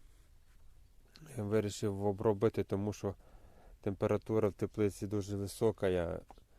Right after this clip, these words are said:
хоча відкриваю на провітрювання, все рівно велика і розсада витягується. Після цього препарата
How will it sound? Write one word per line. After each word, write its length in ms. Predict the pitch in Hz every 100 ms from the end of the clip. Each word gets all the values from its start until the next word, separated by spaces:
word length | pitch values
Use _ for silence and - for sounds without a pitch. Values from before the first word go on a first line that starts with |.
| - - -
хоча 420 | - 101 - 101 92
відкриваю 720 | 95 - 101 98 104 101 98
на 160 | 98
провітрювання, 1040 | 92 107 98 110 - 95 87 87 87 85 85 - - -
все 260 | - 107
рівно 460 | 101 95 92 90 87 - - - - - - - - -
велика 560 | 98 98 107 113 -
і 400 | 92 92 92 92
розсада 560 | 92 92 - 101 98 92 - - - - -
витягується. 1000 | 98 98 - 98 87 87 87 82 - 85 - - - - - - - - - - - - - - - - - - - -
Після 240 | - 101
цього 260 | - 104 101
препарата 760 | 107 - 107 104 104 107 101